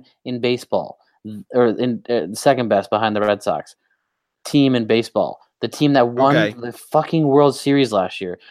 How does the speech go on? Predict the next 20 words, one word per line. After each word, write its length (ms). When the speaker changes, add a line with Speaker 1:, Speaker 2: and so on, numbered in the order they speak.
Speaker 1:
The 60
team 280
Speaker 2:
Yep. 80
Speaker 1:
that 140
has 300
a 120
plus 760
two 340
sixty-one 840
differential, 500
which 180
is 100
the 140
highest 560
in 60
all 220
of 80
Major 240
League 160
Baseball. 480